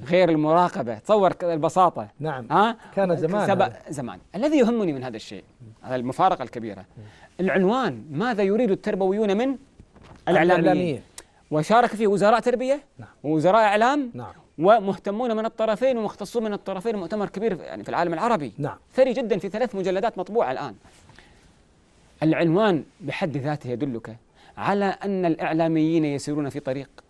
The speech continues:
Speaker 2: والتربويين في طريق آخر.
Speaker 1: في طريق ليس آخر، بينما
Speaker 2: آه، متضاد يمكن.
Speaker 1: متضاد ومناقض،
Speaker 2: مم.
Speaker 1: لأن الإعلامي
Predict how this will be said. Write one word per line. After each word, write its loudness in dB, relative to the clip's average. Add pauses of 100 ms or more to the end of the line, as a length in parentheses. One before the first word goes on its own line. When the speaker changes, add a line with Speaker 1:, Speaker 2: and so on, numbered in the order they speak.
(140)
Speaker 2:
والتربويين 0
في -2
طريق -2
آخر. -6
Speaker 1:
في -2
طريق 2 (160)
ليس 0
آخر، 2
بينما 0 (160)
Speaker 2:
آه، 0
متضاد 0
يمكن. 2
Speaker 1:
متضاد 4
ومناقض، 0 (160)
Speaker 2:
مم. -12
Speaker 1:
لأن 0
الإعلامي 0